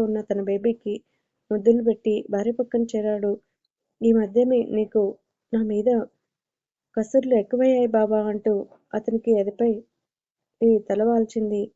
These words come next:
'నువ్విలా చేసుకుంటున్నావు మరి. నేను కసరకుండా ఉండాలంటే చెప్పినట్టు వినాలి. లేట్ అయింది, నిద్రపో' అని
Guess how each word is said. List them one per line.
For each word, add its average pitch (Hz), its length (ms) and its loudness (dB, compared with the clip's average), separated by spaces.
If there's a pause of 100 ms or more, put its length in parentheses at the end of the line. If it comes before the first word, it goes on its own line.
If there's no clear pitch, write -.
(540)
'నువ్విలా 226 380 2
చేసుకుంటున్నావు 233 840 0
మరి. 208 260 -2 (440)
నేను 226 240 4 (100)
కసరకుండా 247 640 -2
ఉండాలంటే 220 600 2 (180)
చెప్పినట్టు 247 500 -2
వినాలి. 214 440 0 (180)
లేట్ 226 220 0
అయింది, 233 280 4
నిద్రపో' 208 480 -2 (500)
అని 226 240 2